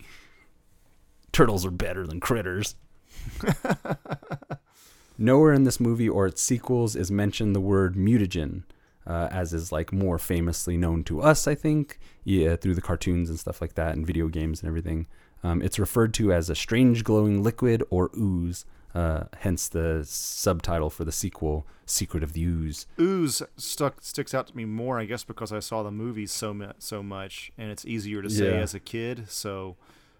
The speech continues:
Speaker 2: uh,
Speaker 1: Yeah.
Speaker 2: yeah, I f-, actually forgot it was even called mutagen, actually.
Speaker 1: It's the, it's the lay term for the scientific mutagen.
Speaker 2: Yes.
Speaker 1: Um, moving on, uh, Josh Pais as Raphael is the only actor who physically portrays and voices the same turtle.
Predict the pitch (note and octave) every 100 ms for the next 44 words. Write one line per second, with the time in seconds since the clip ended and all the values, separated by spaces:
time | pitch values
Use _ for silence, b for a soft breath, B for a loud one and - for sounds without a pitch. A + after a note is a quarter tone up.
0 | b _ - G2+ F2+ F2 F#2 - _ _
1 | _ _ G2+ A2 G#2 A#2+ B2 C#3 C3 A#2+
2 | - G#2 A#2 A2+ G#2+ A2+ A#2 A2+ A#2+ C#3+
3 | G#2 G2+ G2 F2 G2 G2 F#2+ G2+ G2+ F#2+
4 | - - - G#2+ - A2 G#2 B - -
5 | - G#2+ A2 A2+ A2 F#2+ F2 F2 - F#2
6 | F2 E2+ - b b - G2 F#2+ - -
7 | - F#2+ G2+ F2+ F2 E2 F2 b b A#2+
8 | A2 G#2 F#2+ F2+ E2+ E2 E2 b b b
9 | D3+ E3+ B2 G#2+ G#2 G2+ - G2+ F#2 F2+
10 | F#2+ - - - - - _ - B2 -
11 | - C3 D3+ - G#2 G2 A2 - G#2 G2+
12 | A2 G2 F#2+ A2+ A2+ - G#2 G#2 G#2 F#2
13 | - D#3 C#3 - A2 G#2+ - G#2 G2 F#2+
14 | F2 F#2 G#2 G#2+ F2+ F2 E2+ F#2+ F2+ -
15 | F#2+ F2 D#2